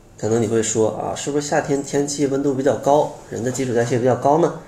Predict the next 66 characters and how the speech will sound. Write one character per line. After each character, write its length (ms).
其 160
实 100
呢， 140
并 260
不 120
一 160
定， 200
因 140
为 100
其 140
实 140
人 300
呢， 280
他 120
会 160
自 160
己 120
调 260
节 140
自 80
己 80
的 80
体 200
温， 80
所 80
以 60
说 80
哪 160
怕 160
你 80
外 160
面 180
多 100
少 120
度， 240
其 180
实 160
人 180
的 140
体 200
温 220
啊 240
是 80
差 200
不 60
多 200
的， 100
所 80
以 60
说 100
呢， 140
你 160
的 80
代 180
谢 140
能 240
力， 200
呃， 180
也 100
没 140
有 100
太 200
大 100
的 60
区 180
别。 180